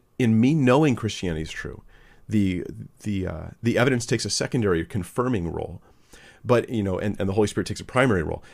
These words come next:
Now, in me showing Christianity to be true, I, all I have, the only tool in my toolbox is the evidence, and I give it out.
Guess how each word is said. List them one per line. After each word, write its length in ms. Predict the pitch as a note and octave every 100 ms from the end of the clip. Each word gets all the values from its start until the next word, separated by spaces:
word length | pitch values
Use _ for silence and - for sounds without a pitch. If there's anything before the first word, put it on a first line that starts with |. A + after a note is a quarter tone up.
| - -
Now, 180 | A2+
in 120 | G#2+ A2
me 100 | G2+
showing 540 | - - C#3+ E3 B2+
Christianity 480 | A#2 G2+ F#2 E2 D#2
to 140 | -
be 80 | D#2+
true, 320 | - - - - _ _ _ _ _ _ _ -
I, 200 | A#2 -
all 220 | C3 D3
I 140 | D3 C3+
have, 240 | A#2+ G2+
the 60 | A2
only 140 | A#2+
tool 300 | - C3+ C3+
in 60 | G#2+
my 120 | G#2+
toolbox 400 | - G2+ F2 -
is 180 | A2 G2
the 140 | G2
evidence, 340 | G2 F2+ F2
and 140 | - F#2
I 80 | E2+
give 180 | F2+
it 60 | E2
out. 320 | D2+ - -